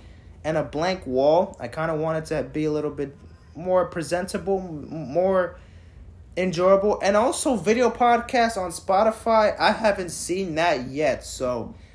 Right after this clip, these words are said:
I have to see how I can look that up and find it myself and see more about it. But either way,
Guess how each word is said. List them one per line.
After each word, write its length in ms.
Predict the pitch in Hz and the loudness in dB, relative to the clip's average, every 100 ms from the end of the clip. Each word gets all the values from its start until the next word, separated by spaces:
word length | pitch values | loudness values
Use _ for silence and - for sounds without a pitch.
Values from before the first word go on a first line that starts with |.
| - - | -20 -6
I 140 | 143 | 0
have 240 | 202 208 208 | 2 2 0
to 100 | 185 | -8
see 240 | - 190 | -6 -4
how 220 | 175 170 | -2 2
I 100 | 156 | 2
can 320 | 156 156 120 113 | 0 -4 -8 -4
look 300 | 165 - - - - | -4 -6 -20 -20 -6
that 220 | 139 131 | -2 2
up 240 | 151 175 | 0 0
and 140 | 147 113 | -6 -10
find 380 | - 135 151 156 | -8 -6 -4 -6
it 60 | |
myself 540 | 139 127 - 139 147 131 | -6 -8 -6 -4 -4 -6
and 120 | 107 | -12
see 200 | - 143 | -8 -6
more 240 | 131 127 180 | -6 -6 -4
about 320 | 185 202 226 | 0 0 0
it. 240 | 185 - | -4 -6
But 400 | 180 190 139 - - - - - - - - - - - - - | 0 2 2 -4 -18 -20 -20 -20 -20 -20 -20 -20 -20 -20 -20 -6
either 280 | 214 214 196 | -2 2 4
way, 480 | 190 208 208 208 | 6 6 4 0